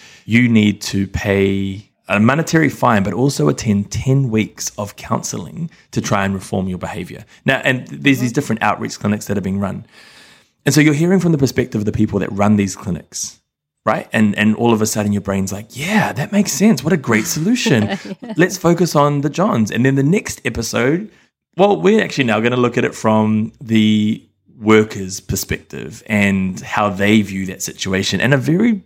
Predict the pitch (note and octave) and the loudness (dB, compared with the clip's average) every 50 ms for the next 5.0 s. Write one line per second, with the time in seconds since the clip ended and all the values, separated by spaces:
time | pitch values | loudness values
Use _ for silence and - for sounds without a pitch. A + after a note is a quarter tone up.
0 | _ _ _ _ _ - - - - C#3+ F3 G3+ F#3+ D#3+ A#2 G#2+ G#2 G2+ G2+ G2 | _ _ _ _ _ -16 -6 -2 0 2 2 2 2 2 2 2 2 2 0 0
1 | G2+ G2+ G2 F#2+ F#2 F#2+ F#2 F#2 - C#2+ - F#3+ - - - - - - E3+ G2 | -2 -2 -4 -4 -6 -8 -10 -10 -10 -10 -10 -10 -12 -14 -18 -16 -14 -12 -10 -4
2 | A2+ - A#2 A#2+ A#2+ A#2 A2+ A2+ A2+ A2+ A2 A2 A2+ - _ _ _ _ _ _ | 0 2 4 4 4 4 2 2 2 2 2 0 -2 -8 _ _ _ _ _ _
3 | _ _ _ _ _ - G#2 G#2+ G#2 A#2+ C3 C#3+ - - - - - G2+ F2+ - | _ _ _ _ _ 0 2 4 6 6 4 4 2 -2 -4 -2 -2 -4 -4 -4
4 | - G#2 G2 F#2+ - - - F#2+ F#2+ F#2 G2+ F#2+ F#2 F#2 F#2 F#2 F#2+ F#2+ G2+ | -4 -4 -4 -4 -4 -2 0 0 0 0 0 0 0 0 0 -2 -4 -6 -10